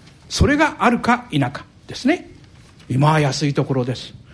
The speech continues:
野も山も皆一面に、弱気ならアホになりて貝の種まけっていうじゃありませんか。ですね。だから、ここは歯を食いしばってでも買い下がってください。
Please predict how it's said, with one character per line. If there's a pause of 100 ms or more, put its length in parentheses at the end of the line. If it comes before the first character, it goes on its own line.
(120)
野
も
山
も
皆
一
面
に、
弱
気
な
ら
ア
ホ
に
な
り
て
貝
の
種
ま
け
っ
て
い
う
じ
ゃ
あ
り
ま
せ
ん
か。 (340)
で
す
ね。 (500)
だ
か
ら、 (500)
こ
こ
は
歯
を
食
い
し
ば
っ
て
で
も (600)
買
い
下
が
っ
て
く
だ
さ
い。